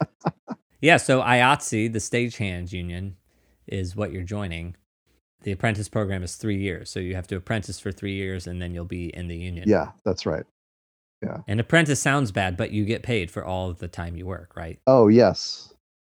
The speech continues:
Speaker 2: Yeah, and it's, it's, it's full-time position and, you know, it's very good. I mean, you can imagine being at, being at the Met is, uh, fantastic. I am very excited.
Speaker 1: So I hope, so in three months, everybody check back in. We're gonna do our quarter two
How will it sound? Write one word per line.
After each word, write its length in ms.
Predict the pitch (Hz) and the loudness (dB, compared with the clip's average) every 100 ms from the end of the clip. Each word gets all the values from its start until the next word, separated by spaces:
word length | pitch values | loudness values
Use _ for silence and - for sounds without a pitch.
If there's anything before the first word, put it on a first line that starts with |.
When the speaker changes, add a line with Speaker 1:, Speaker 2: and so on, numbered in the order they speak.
| - | 2
Speaker 2:
Yeah, 280 | 110 98 95 | 4 6 4
and 220 | 101 104 | 4 2
it's, 140 | 101 | 2
it's, 380 | - 110 - - _ _ _ - | 0 0 0 -12 _ _ _ -14
it's 120 | - | -2
full-time 340 | 139 123 123 | 0 2 2
position 640 | 113 120 120 131 123 123 | 4 2 2 2 2 2
and, 360 | 110 92 98 131 - _ _ | 2 2 -2 -6 -16 _ _
you 80 | 98 | -8
know, 260 | 95 95 104 | -4 -4 -4
it's 160 | 110 - | -8 -4
very 240 | 120 104 | -2 0
good. 240 | 117 107 | 0 -2
I 60 | 90 | -2
mean, 240 | 95 95 | -4 -6
you 60 | 92 | -6
can 120 | 110 | -6
imagine 400 | 95 98 101 85 | -4 -4 -4 -8
being 260 | 107 92 92 | -6 -6 -6
at, 120 | 85 - _ _ | -10 -14 _ _
being 160 | - 101 | -6 -4
at 100 | 85 | -6
the 60 | 87 | -6
Met 260 | 95 87 - _ _ _ _ _ | -6 -6 -12 _ _ _ _ _
is, 220 | 98 92 90 | -16 -10 -8
uh, 220 | 82 80 | -8 -8
fantastic. 600 | - 92 95 98 - - _ - | -10 -8 -8 -10 -12 -18 _ -8
I 80 | 98 | -2
am 140 | 98 | 0
very 180 | 95 95 | 0 0
excited. 380 | 92 101 92 80 - _ - | 0 -2 -4 -6 -16 _ 0
Speaker 1:
So 300 | 160 160 147 | 6 6 6
I 160 | 139 | 4
hope, 320 | 123 175 180 | 4 4 4
so 140 | - 147 | 4 4
in 100 | 135 | 4
three 160 | 175 | 2
months, 240 | 170 151 143 | 4 2 2
everybody 420 | 135 127 127 123 | 0 2 4 2
check 240 | - 147 | 2 0
back 220 | - 135 120 | 2 0 2
in. 180 | 120 | 0
We're 80 | 113 | 0
gonna 220 | 107 107 | 0 0
do 200 | 98 110 | 0 0
our 360 | 101 92 90 87 _ _ _ - | 0 0 -2 -8 _ _ _ 0
quarter 240 | 139 131 | 4 4
two 560 | 123 - 151 135 120 | 4 4 4 6 2